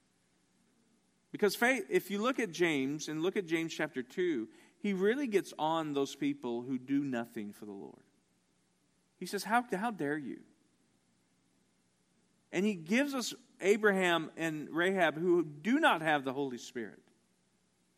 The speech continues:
who really aren't really, in the sense,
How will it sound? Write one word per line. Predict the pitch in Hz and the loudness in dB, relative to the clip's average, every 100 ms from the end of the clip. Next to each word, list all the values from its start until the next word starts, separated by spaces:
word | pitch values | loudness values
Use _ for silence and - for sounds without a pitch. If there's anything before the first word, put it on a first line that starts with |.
| _ _ _ _ _ _ _ _ _ _ _ _ _ _ | _ _ _ _ _ _ _ _ _ _ _ _ _ _
who | - 254 233 | 6 8 12
really | 294 330 254 226 | 12 12 8 4
aren't | - 214 294 277 | 6 10 10 10
really, | 196 226 269 240 214 | 4 6 8 10 10
in | 220 214 | 8 6
the | 196 | 2
sense, | 233 233 226 | 4 4 2